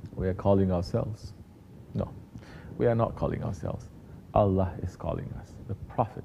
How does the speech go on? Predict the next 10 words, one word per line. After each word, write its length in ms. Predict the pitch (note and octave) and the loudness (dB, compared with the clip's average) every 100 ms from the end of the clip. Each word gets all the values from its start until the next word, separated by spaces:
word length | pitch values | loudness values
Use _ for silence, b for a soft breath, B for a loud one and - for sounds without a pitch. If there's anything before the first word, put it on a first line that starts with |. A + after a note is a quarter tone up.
| - | -14
is 100 | - | -12
calling 280 | - - - - | -10 -10 -12 -12
us. 160 | - - B B B B B - - - - - - - - - - - - - - - - - - - - - - - - - - - - - | -12 -12 B B B B B -14 -14 -16 -18 -20 -20 -18 -16 -14 -16 -16 -18 -20 -20 -18 -18 -18 -20 -20 -20 -18 -18 -18 -18 -20 -20 -20 -14 -2
Sultan 360 | D2+ - F#2 | 0 4 6
al-Awliya, 580 | F#2+ F#2+ G2+ G2 G#2+ G2 | 8 8 6 6 6 4
Sahib 380 | F#2 - F2+ F2 | 2 4 4 4
al-Saif, 500 | E2+ - F2 G#2+ G#2 | 0 0 2 2 0
is 120 | F2+ | -4
calling 400 | - G2+ F#2 F2+ | -2 2 4 4
us 380 | A#2+ B2 - - | 2 0 -6 -18